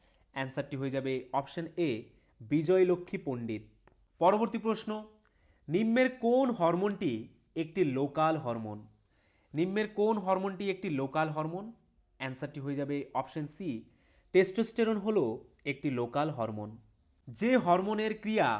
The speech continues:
সাধারণত উৎসস্থল বা উৎস গ্রন্থিতে সীমাবদ্ধ, তাদের লোকাল হরমোন বলে। যেমন, টেস্টোস্টেরন, সিক্রেটিন, গ্যামট্রিন, কোলিসিস্টোকাইনিন,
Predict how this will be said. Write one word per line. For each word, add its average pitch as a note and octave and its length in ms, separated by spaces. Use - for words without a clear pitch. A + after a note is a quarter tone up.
সাধারণত G3 600
উৎসস্থল F#3 600
বা D3+ 180
উৎস E3+ 260
গ্রন্থিতে F3+ 520
সীমাবদ্ধ, D3+ 580
তাদের D3+ 280
লোকাল C#3+ 440
হরমোন C#3 420
বলে। G#2 260
যেমন, D3 280
টেস্টোস্টেরন, C#3 680
সিক্রেটিন, C#3+ 640
গ্যামট্রিন, C3+ 600
কোলিসিস্টোকাইনিন, D#3+ 1080